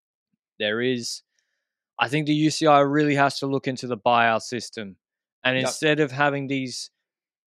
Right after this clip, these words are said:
Speaker 1: everyone knows there's buyouts. They,
Speaker 2: Yep.
Speaker 1: okay, they don't go directly between teams,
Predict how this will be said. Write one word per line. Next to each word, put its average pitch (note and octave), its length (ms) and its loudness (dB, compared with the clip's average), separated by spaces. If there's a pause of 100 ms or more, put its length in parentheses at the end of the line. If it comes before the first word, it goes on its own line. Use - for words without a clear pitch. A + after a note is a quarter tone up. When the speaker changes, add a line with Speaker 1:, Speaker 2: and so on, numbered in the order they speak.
(720)
Speaker 1:
everyone A3 400 4
knows A3 280 6
there's G#3 180 2
buyouts. F3+ 840 4 (520)
They, D#3 100 6
Speaker 2:
Yep. D#3 140 4
Speaker 1:
okay, D3 200 4
they C#3+ 140 4
don't D#3 240 4
go D#3 160 6
directly D3+ 540 2
between F#3 400 -2
teams, G#3 580 -4